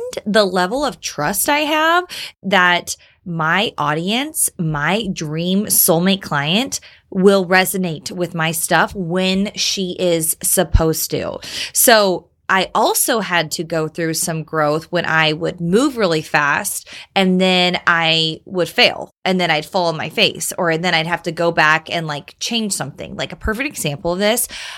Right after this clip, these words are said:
I actually have a mastermind right now, but it's, like, my first go at holding a mastermind and running one. And it's holding space for brilliant women. And so it's all been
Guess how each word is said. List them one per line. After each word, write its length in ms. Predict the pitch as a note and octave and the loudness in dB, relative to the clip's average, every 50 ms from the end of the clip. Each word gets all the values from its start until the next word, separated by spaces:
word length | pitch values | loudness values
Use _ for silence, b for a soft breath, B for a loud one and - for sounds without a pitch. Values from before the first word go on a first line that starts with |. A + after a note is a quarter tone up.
| B B B | B B B
I 160 | F#3 F#3 A3 | 4 4 4
actually 240 | D4+ E4 - - A3+ | 2 2 0 -2 0
have 160 | F#3 F3 E3+ | 2 2 2
a 80 | F3+ F3+ | 2 2
mastermind 540 | E3+ C#3+ C3+ C#3+ - - F#3+ F#3 F3+ F#3 F#3+ | 0 -2 -2 -4 -4 -2 0 0 0 2 2
right 140 | F#3+ F#3+ | 0 0
now, 340 | - G3+ G3+ G3+ G#3 A3+ A#3 | 2 2 2 4 2 0 -2
but 280 | A3 - - - F3+ E3+ | -6 -8 -2 0 2 2
it's, 300 | E3+ D#3 D#3+ - - - - | 2 0 0 -2 -6 -4 -2
like, 240 | F#3+ F#3 E3+ E3+ - | 0 -2 -2 -2 -2
my 200 | G3 F#3+ F3 E3+ | -2 -2 0 0
first 420 | - - G3 F#3 D#3+ - - E3 | 0 0 -2 0 -2 -4 -6 -2
go 260 | E3 F#3+ F3 E3 D#3+ D#3 F#3 | 2 4 4 4 4 4 2
at 160 | F#3 F#3+ - | 0 -2 -2
holding 440 | F3+ - - A3 A3 F#3+ G3+ F#3+ F3+ | -4 -4 -2 -2 0 0 0 0 0
a 40 | |
mastermind 760 | E3+ D#3+ D#3 D#3 - - F#3 E3+ D#3+ D#3 D#3 D#3 D#3 D#3 D#3+ - | 2 2 0 0 0 -4 -4 -2 0 2 2 2 0 -2 -4 -6
and 240 | F3+ E3 D#3 D3+ | -6 -4 -4 0
running 360 | D#3 F#3 F#3+ F#3+ F#3 F3+ F3 F3 | 2 2 2 2 2 0 0 -2
one. 400 | E3+ E3 E3 D#3+ D#3+ D#3+ E3 E3 | 0 2 2 2 2 0 -2 -4
And 280 | - F3+ E3+ D#3+ D#3 | -4 -4 -2 -2 -2
it's 280 | D#3 D#3 D#3 D#3 - - - | -2 -2 -2 -4 -6 -8 -8
holding 440 | - - A3 A#3 G#3 A3 A#3+ A3 | -6 -2 -2 0 0 0 0 0
space 480 | G3 - - G3+ G3+ F#3+ F#3 F#3+ F#3+ - | 0 -2 0 0 2 2 0 0 -4 -6
for 160 | - F#3 E3 | -4 -4 -4
brilliant 680 | D#3 D3 - - G3 A3+ A#3+ A#3+ B3 A#3+ A3+ G#3+ G#3 | -6 -6 -8 -4 -2 0 0 2 2 2 2 2 2
women. 440 | F#3+ F#3 F3+ F3 F3 E3 E3 F3 E3+ B B B B B B | 2 2 2 4 4 4 2 2 -2 B B B B B B
And 180 | - G#3 F#3+ | 0 2 2
so 360 | F#3+ - - G3 F3+ F3+ E3+ - | 2 2 4 4 4 4 2 2
it's 320 | - F#3 E3+ - - - - - | 4 2 2 2 0 -6 -4 0
all 240 | - G3 G3+ G#3 G#3+ | 2 4 4 2 2
been 480 | F#3+ G#3 G3 F#3 F#3 F3+ F3+ F3+ F3 | 0 0 0 0 0 0 -2 -2 -4